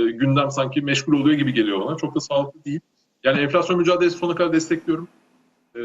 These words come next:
toplumsal, e, refahın ve, e, hane halkı alım gücünün, e, kalıcı olarak iyileşmesi için ve tek bir senelik baz etkilerinden ziyade kalıcı olarak refaha ermemiz için bu sorunu bir kere çözmemiz şart. Soru şey götürmez,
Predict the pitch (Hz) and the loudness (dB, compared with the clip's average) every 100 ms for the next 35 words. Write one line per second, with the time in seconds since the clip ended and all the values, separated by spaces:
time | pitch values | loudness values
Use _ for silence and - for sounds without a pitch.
0 | 120 151 139 151 151 160 151 147 131 127 | -4 -2 -2 -2 -2 -2 -2 -6 -8 -6
1 | 131 135 135 147 147 151 _ - 127 135 | 0 0 2 0 -2 -4 _ -6 -2 0
2 | 135 123 120 120 120 120 117 - 98 - | -2 -8 -6 -4 -4 -4 -6 -6 -6 -6
3 | - 123 127 143 143 131 135 127 147 131 | -4 0 2 4 2 0 0 2 2 2
4 | 139 139 - _ _ _ _ _ 104 104 | 0 -2 -6 _ _ _ _ _ -4 -2
5 | 104 117 123 139 170 151 127 127 123 - | 0 2 2 4 2 2 0 -2 -4 -4
6 | 113 113 - - - 120 - - 117 110 | -8 -10 -14 -16 -14 -16 -14 -12 -12 -8
7 | 127 123 113 120 117 127 120 113 147 - | -6 -6 -8 -10 -10 -8 -6 -6 -4 -4
8 | 131 147 139 117 - - _ _ _ 117 | -2 0 0 -2 -6 -18 _ _ _ 0
9 | 117 135 151 135 127 120 - 135 151 - | 2 2 2 2 -2 -8 -12 -4 -4 0
10 | 147 139 135 147 143 131 120 117 - 127 | 0 0 -2 -4 -2 -4 -4 -8 -6 -6
11 | - _ _ _ _ _ _ 135 107 - | -6 _ _ _ _ _ _ -8 -4 -4
12 | 110 110 - 139 - | -2 -4 -6 -8 -8